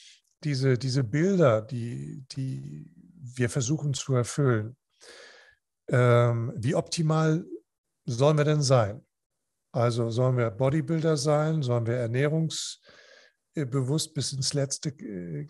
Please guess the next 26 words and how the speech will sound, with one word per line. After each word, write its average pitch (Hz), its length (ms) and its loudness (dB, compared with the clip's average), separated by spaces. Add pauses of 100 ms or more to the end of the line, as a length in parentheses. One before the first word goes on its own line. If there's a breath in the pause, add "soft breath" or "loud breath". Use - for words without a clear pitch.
in - 400 -10
die 120 80 -4
letzte 135 360 -2
Kleinheit 143 600 2
sein? 143 480 0 (720 loud breath)
Ähm, 123 440 2 (100)
wie 127 160 -4
reden 131 420 -2
wir 123 120 0
in 123 80 -2
Beziehungen? 160 960 -2 (500 loud breath)
Ähm, 127 360 2
was 117 180 2
müssen 139 200 -2
wir 131 100 0
psychologisch 139 960 -2
wissen? 156 560 0 (380 loud breath)
Äh, 127 200 2
wie 127 80 2
müssen 135 220 2
wir 131 80 4
mental 131 440 2
aufgestellt 147 640 -2
sein? 147 460 0
Wie 120 100 -4
beruflich? 139 960 -2